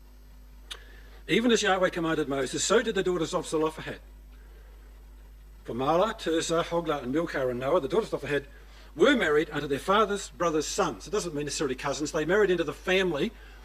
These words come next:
of their father's tribe. Now, this is where your careful Bible reading comes in. There's four lists of the daughters of Zelophehad in the record.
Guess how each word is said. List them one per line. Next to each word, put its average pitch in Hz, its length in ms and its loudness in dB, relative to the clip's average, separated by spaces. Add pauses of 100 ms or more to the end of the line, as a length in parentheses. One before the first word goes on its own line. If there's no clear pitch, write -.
(300)
of 151 200 -2
their 147 160 0
father's 139 600 -4
tribe. 151 360 -2 (2500)
Now, 160 240 -2 (960)
this - 100 -8
is 285 60 2
where 269 80 6
your 202 80 4
careful 196 240 2
Bible 180 260 4
reading 135 180 -2
comes 120 280 -8
in. - 100 -14
There's 139 140 -4
four 277 340 4
lists - 420 0
of 175 80 -10
the 160 80 -6
daughters 190 220 0
of 160 120 -8
Zelophehad 170 360 0
in 160 60 -2
the 151 80 -4
record. - 340 -6